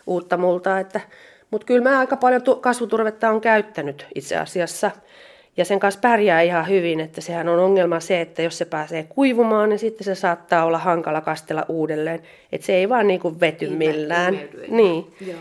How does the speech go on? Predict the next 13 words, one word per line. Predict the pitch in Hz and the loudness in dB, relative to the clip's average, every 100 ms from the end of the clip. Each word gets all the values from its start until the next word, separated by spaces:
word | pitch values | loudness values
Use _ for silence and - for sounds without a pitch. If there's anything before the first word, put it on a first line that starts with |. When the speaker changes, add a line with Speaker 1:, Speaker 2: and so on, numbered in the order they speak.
| 165 165 | -16 -4
Speaker 1:
Ja | 185 | 0
taimet | 190 170 170 | 2 2 0
saattaa | 175 170 - 170 | -2 -4 -2 -2
kärsiä. | 170 156 - 202 185 - - _ _ | -2 -4 -4 -6 -6 -14 -20 _ _
Mutta | 180 170 170 | -2 2 2
jos | 156 | 2
on | 143 | -4
yhtä | - 160 | -6 -2
hy-, | 165 190 - | 2 4 6
huolellinen | 262 277 330 - - - 233 - | 6 8 6 8 8 8 6 6
kuin | - | 6
minä, | 247 349 349 339 | 6 6 6 6
niin | 208 277 | 6 4